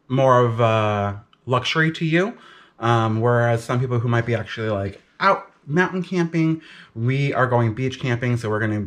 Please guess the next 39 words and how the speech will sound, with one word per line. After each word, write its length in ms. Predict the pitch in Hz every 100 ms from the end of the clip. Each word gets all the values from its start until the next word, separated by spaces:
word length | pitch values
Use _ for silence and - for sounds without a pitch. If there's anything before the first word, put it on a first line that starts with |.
| -
kind 260 | - 135 131
of 240 | 123 -
be 160 | 123 110
close 360 | - 110 98
by, 340 | - 113 113 110
about 540 | 104 87 98 95 87 - _ _ _
forty-five 460 | _ 120 104 110 95
minutes 260 | 110 113 135
or 60 |
so. 380 | 123 135 131 - - - - -
But 120 | 165
some 140 | 160 226
of 140 | 220
the 60 | 208
different 280 | 202 147 -
things 200 | 175 156
that 80 | 135
you 100 | 143
could 120 | 139
have, 480 | 139 131 123 123 - - _ _ -
me, 400 | 185 214 220 - -
I'm 100 | 151
gonna 100 | 147
be 160 | 151
bringing 300 | 139 143 143
my 100 | 139
GoPro, 800 | 120 151 156 - 151 147 147 147 -
and 140 | 123
I 40 | 123
have 360 | 127 123 117 -
a 60 | 101
backup 680 | 101 139 131 - 120 -
GoPro 420 | - 120 - 110 101
just 240 | 90 -
in 140 | 104
case. 640 | 98 180 185 180 - - - _ _ _ - - -
I 100 | 120
have 540 | 127 123 120 117 107 -
batteries 1000 | 101 - 131 135 143 147 143 147 -